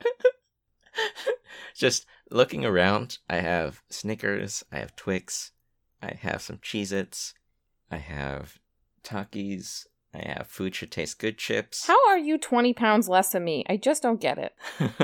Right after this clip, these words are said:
Speaker 1: <laughs>
Speaker 2: My desk is full of gummy bears. That's basically all that's on it. Gummy bears, gummy sharks or something of some sort.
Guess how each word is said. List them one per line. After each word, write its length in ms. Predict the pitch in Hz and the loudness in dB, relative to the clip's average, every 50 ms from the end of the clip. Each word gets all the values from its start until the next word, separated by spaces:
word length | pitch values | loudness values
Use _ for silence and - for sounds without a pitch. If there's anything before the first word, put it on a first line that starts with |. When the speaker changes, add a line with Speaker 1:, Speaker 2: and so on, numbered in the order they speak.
| 135 - - - 180 - - | 0 0 -2 -2 -2 -2 -2
Speaker 1:
<laughs> 180 | _ - 123 - - _ _ _ _ _ _ - _ _ _ - - - - - - _ _ _ | _ -8 -8 -8 -8 _ _ _ _ _ _ -20 _ _ _ -18 -16 -16 -16 -18 -20 _ _ _
Speaker 2:
My 140 | - 226 262 | 6 6 8
desk 240 | 254 269 262 - - | 8 8 6 6 4
is 100 | 208 - | -2 2
full 120 | - 196 | 4 4
of 80 | 180 170 | 4 4
gummy 240 | - 165 156 151 143 | 4 2 2 2 2
bears. 420 | 147 139 120 131 151 - - - - | 2 4 4 2 2 0 -4 0 0
That's 180 | 190 180 - | 0 0 0
basically 420 | - 175 160 160 - - 139 120 85 | 0 -2 -2 -2 -2 -2 -2 -2 0
all 180 | - 143 107 | 0 0 0
that's 180 | - 110 - - | 0 -2 -4 -4
on 140 | - 60 60 | -6 -6 -6
it. 120 | - - - - | -8 -10 -6 -2
Gummy 180 | 208 202 202 196 | -2 0 0 0
bears, 560 | 196 196 190 190 190 185 185 190 190 185 185 | 2 2 4 4 4 4 2 0 -2 -4 -4
gummy 680 | - 185 180 180 180 180 180 180 180 180 180 180 180 - - _ _ _ - - - - - - | -2 0 0 0 0 -2 -4 -4 -4 -6 -6 -8 -10 -14 -18 _ _ _ -20 -20 -20 -18 -16 -12
sharks 580 | - - - 220 180 160 175 185 - - - - | -10 -4 0 2 4 4 4 2 2 -2 -2 0
or 80 | 185 175 | 0 0
something 420 | - - 185 175 - 190 180 175 | 0 0 -2 0 2 2 2 2
of 100 | 175 185 | 0 -2
some 200 | - - 185 185 | -2 -2 -2 -2
sort. 580 | - - 185 170 170 170 170 170 170 170 165 | -2 -2 0 2 4 4 4 4 2 2 0